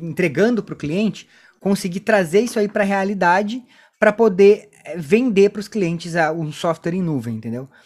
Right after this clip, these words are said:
Porque o cara pensa o quê? Pô, o meu cliente precisa de um banco de dados, um servidor, um isso e um aquilo. E ele pega aquilo ali e faz vezes dez pra dez clientes. Acaba se tornando, às vezes, é, inviável, né?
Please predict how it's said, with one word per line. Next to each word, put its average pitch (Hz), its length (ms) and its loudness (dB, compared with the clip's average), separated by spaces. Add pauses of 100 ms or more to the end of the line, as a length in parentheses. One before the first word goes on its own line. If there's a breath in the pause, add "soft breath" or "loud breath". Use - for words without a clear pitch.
(140 soft breath)
Porque 147 200 -6
o - 20 -6
cara 175 200 0
pensa 180 280 -4
o - 20 -18
quê? 160 160 0
Pô, 175 260 4 (300 loud breath)
o - 40 -10
meu 170 140 0
cliente 202 440 0
precisa 208 460 -2
de 160 380 -4 (260 soft breath)
um 160 120 -2
banco 147 260 -2
de 127 100 -10
dados, 202 580 0 (200 soft breath)
um 170 120 -4
servidor, 160 600 2
um 190 140 0
isso 208 200 -4
e 226 40 -2
um 233 40 0
aquilo. 180 380 -2
E 165 40 2
ele 175 120 0
pega 175 260 -2
aquilo 190 160 -2
ali 190 120 0
e 202 40 -6
faz 208 340 0
vezes 214 300 -4
dez 190 260 0
pra 202 180 -4
dez 180 220 -2
clientes. 160 460 -6 (300 soft breath)
Acaba 160 360 -2
se 160 100 -16
tornando, 180 500 -4 (260 soft breath)
às 156 180 -6
vezes, 165 420 -6 (260)
é, 160 200 -4
inviável, 175 680 0
né? 143 200 -10